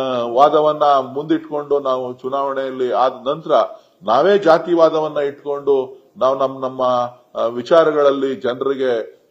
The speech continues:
ಆ, ಎತ್ಕಟ್ಟುವಂತ ಕೆಲಸ ನಾವು ಬೇರೆ ರೀತಿಯಲ್ಲಿ ಮಾಡುವಂತ ಕೆಲಸ ಮಾಡುದು ಎಷ್ಟು ಸರಿ ಅಂತಕ್ಕಂಥದ್ದನ್ನ ಇವತ್ತು ತೀರ್ಮಾನ ಮಾಡ್ಬೇಕಾಗ್ತದೆ. So ಅದಕ್ಕಾಗಿ ನಾನೇನ್ ಹೇಳಿದ್ದೀನಿ ಅಂತ ಹೇಳಿದ್ರೆ, ಇಲ್ಲ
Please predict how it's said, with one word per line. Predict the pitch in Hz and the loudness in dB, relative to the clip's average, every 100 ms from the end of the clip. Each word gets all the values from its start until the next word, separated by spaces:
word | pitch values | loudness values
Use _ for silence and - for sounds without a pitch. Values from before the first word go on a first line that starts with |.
| 101 | -6
ಆ, | 104 | -4
ಎತ್ಕಟ್ಟುವಂತ | 123 127 180 175 156 147 143 | -4 0 0 2 -2 0 -2
ಕೆಲಸ | - 127 120 | 0 -2 -2
ನಾವು | 120 120 107 | -4 -4 -2
ಬೇರೆ | 123 160 | 0 0
ರೀತಿಯಲ್ಲಿ | 156 147 147 135 | -2 -6 -8 -8
ಮಾಡುವಂತ | 123 120 120 120 | -4 -2 -2 -4
ಕೆಲಸ | 120 117 110 113 | -8 -8 -10 -10
ಮಾಡುದು | 107 98 104 69 _ _ _ - | -8 -8 -10 -16 _ _ _ -2
ಎಷ್ಟು | 123 - - 175 | -2 -2 -4 -4
ಸರಿ | - 156 180 170 | 0 -2 0 -2
ಅಂತಕ್ಕಂಥದ್ದನ್ನ | 127 151 147 139 135 127 131 135 | -2 -4 -2 -4 -4 -6 -6 -8
ಇವತ್ತು | 165 143 117 - 175 - _ _ _ 151 | -8 -6 -8 -8 -10 -10 _ _ _ -12
ತೀರ್ಮಾನ | 147 151 131 | -4 -2 -2
ಮಾಡ್ಬೇಕಾಗ್ತದೆ. | 120 117 113 113 - - 92 - _ _ _ _ _ _ - | -4 -6 -6 -6 -8 -10 -12 -12 _ _ _ _ _ _ -4
So | 190 | -2
ಅದಕ್ಕಾಗಿ | 190 202 202 196 185 185 | 0 2 4 4 4 0
ನಾನೇನ್ | 175 170 170 | 0 0 -4
ಹೇಳಿದ್ದೀನಿ | 165 165 160 156 151 | -4 -4 -4 -4 -8
ಅಂತ | 143 | -8
ಹೇಳಿದ್ರೆ, | 151 147 156 151 135 135 - _ _ - | -4 -4 -2 0 0 -2 -12 _ _ -16
ಇಲ್ಲ | 147 175 | -4 4